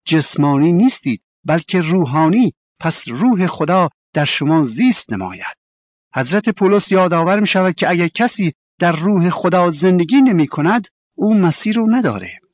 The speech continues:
سوم، آنان به وسیله روح القدس مختوم شده بودند، مهر موم شده بودند تا در حیات جاودانی تا ابدالآباد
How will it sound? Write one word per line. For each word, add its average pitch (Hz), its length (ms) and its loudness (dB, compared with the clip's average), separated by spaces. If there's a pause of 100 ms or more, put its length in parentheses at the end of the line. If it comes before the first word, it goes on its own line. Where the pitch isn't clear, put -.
(540)
سوم، 208 480 0
آنان 208 400 2 (280)
به 190 140 2
وسیله 180 460 0
روح 170 220 2
القدس 185 520 0 (260)
مختوم 202 560 0
شده 101 260 -6
بودند، 101 340 -8 (300)
مهر 220 380 2
موم 226 260 4
شده 117 280 -4
بودند 113 360 -6
تا 202 240 0 (260)
در 147 140 -2
حیات 226 560 0
جاودانی 160 840 0
تا 147 280 -4
ابدالآباد 165 760 -2